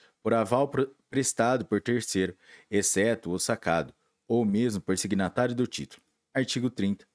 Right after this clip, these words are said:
O aval é lançado no cheque ou, ou na folha de, de alongamento. Exprime-se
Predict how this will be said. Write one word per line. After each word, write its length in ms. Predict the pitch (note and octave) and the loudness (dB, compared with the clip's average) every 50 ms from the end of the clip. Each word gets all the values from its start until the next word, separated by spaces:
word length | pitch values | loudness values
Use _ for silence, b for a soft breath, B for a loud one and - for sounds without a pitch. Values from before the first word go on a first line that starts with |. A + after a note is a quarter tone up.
| b b b b b b b b b b | b b b b b b b b b b
O 140 | b - G#2 | b 0 2
aval 440 | G#2+ G#2 F#2 F2 F#2+ G#2+ A#2 A#2 G2+ | 2 2 2 2 2 2 4 4 2
é 40 | F#2 | 2
lançado 560 | F2+ F2+ F2+ E2+ - - F#2+ G2+ G#2 E2+ E2+ | 2 0 0 -2 0 0 2 2 2 -2 -4
no 120 | D#2 D#2+ | -6 -6
cheque 520 | D#2 - - F#2 F#2+ G2+ G#2 F2+ - - E2 | -6 -4 0 0 2 2 2 0 -4 -6 -4
ou, 300 | E2 G2+ A#2+ A#2+ G#2+ G#2 - _ _ _ _ | -2 -2 -2 -2 -4 -6 -12 _ _ _ _
ou 240 | - B2 C#3+ D#3+ D#3 | -2 0 0 2 0
na 140 | C3+ A2+ G2 | 0 -2 -4
folha 400 | - - - B2+ C#3+ D3+ C#3 A#2+ | -4 -4 -2 0 0 2 0 -2
de, 160 | G2+ G#2+ - _ _ _ | -4 -4 -8 _ _ _
de 140 | - G#2+ G#2+ | -10 -2 0
alongamento. 680 | A#2 A#2 B2 B2+ B2 C3 C3 A#2 F#2 F2 F2+ F2 _ _ _ b b b b b b b b b b | 0 0 0 0 0 0 0 0 0 0 -2 -4 _ _ _ b b b b b b b b b b
Exprime-se 640 | - F#2+ - - - G#2 A2 A#2 A#2+ A2 - - - | -4 -4 -2 0 -2 0 0 0 0 -2 -4 -8 -8